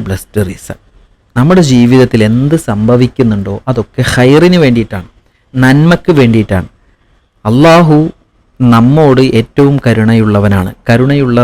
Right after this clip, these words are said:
റബ്ബ് നമ്മെ പ്രയാസപ്പെടുത്തില്ല, ബുദ്ധിമുട്ടിക്കില്ല, വിഷമിപ്പിക്കില്ല എന്ന ഉറച്ച ബോധ്യം വേണം.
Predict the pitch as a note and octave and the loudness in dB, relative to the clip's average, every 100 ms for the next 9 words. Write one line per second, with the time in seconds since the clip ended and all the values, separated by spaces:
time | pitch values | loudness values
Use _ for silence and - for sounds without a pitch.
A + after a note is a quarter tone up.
0 | A2+ G2+ A2+ A2 - _ _ _ _ A2+ | -2 -4 -4 -4 -8 _ _ _ _ -2
1 | G#2+ A#2 D3 D#3+ F3 - _ _ - _ | 0 0 0 0 -2 -8 _ _ -20 _
2 | _ _ _ - G#2+ G#2 A#2 C#3+ C3+ A#2 | _ _ _ -4 0 0 -2 -4 -4 -6
3 | - G#2 G#2 A2 A#2 A#2 D3 C#3+ B2+ - | -6 -6 -6 -6 -8 -4 -2 -2 -4 -8
4 | G#2 G#2 G2+ - A2+ C#3+ D#3 - - A#2 | -10 -10 -12 -12 -8 -4 -4 -4 -4 -2
5 | G2+ G#2 C#3+ D3 D3+ - F3+ D#3 C#3 D#3+ | -2 -4 -2 0 0 -2 -2 2 2 2
6 | A#2+ F#2+ | 0 -2